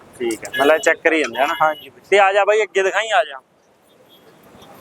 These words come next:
Speaker 1: ਇਹਦੇ ਬਾਰੇ ਦੱਸੀ ਬਾਈ।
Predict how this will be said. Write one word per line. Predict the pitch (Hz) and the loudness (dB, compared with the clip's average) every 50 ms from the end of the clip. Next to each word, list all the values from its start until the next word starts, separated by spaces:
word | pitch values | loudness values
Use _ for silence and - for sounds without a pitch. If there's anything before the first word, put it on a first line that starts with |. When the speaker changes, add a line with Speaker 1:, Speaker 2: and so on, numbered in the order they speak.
| - - - - - - - - - - - - - - - - - - - - - - - - - - - - - - - - - - - - - - 359 359 359 392 427 440 427 - - - - - 740 294 320 - - - - - - - - 180 175 - 180 180 - - 180 170 - - - - - - - - - - 208 202 202 - 175 | -20 -20 -20 -20 -20 -20 -20 -14 -10 -8 -8 -8 -10 -12 -12 -12 -14 -14 -14 -16 -16 -6 -4 -2 -2 -2 -4 -4 -4 -4 -4 -4 -4 -8 -8 -6 -2 0 0 2 2 2 0 0 0 0 -2 -2 -2 0 0 0 0 0 -2 -6 -12 -12 -14 -14 -10 -10 -10 -10 -10 -8 -6 -4 -4 -4 -6 -6 -10 -6 -2 -2 -2 -2 -4 -4 -2 -2 2 2 2
Speaker 1:
ਇਹਦੇ | 202 226 247 262 | 2 2 2 0
ਬਾਰੇ | 254 247 240 233 220 | 2 0 0 -2 -2
ਦੱਸੀ | 180 165 - - 160 | -8 -10 -10 -8 -6
ਬਾਈ। | 151 143 135 127 | -4 -4 -4 -6